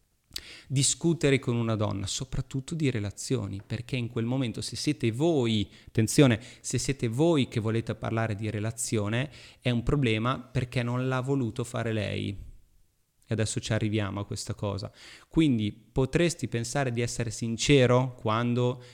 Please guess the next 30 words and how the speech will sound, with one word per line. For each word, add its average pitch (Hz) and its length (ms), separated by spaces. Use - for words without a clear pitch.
ti 117 120
dimostri 117 640
aperto 117 500
con 113 180
lei, 117 420
che 110 140
condividi 113 520
i 113 60
sentimenti 110 580
con 113 200
lei? 120 560
Se - 200
all'inizio 143 880
de-, 117 500
di, 107 400
di 107 100
una 120 140
frequentazione 120 800
che 131 200
quando 123 300
la 113 80
stai 110 240
perdendo, 113 480
è 120 100
uguale, 104 480
il 107 160
discorso 117 480
lo 117 80
potete 107 340
fare - 500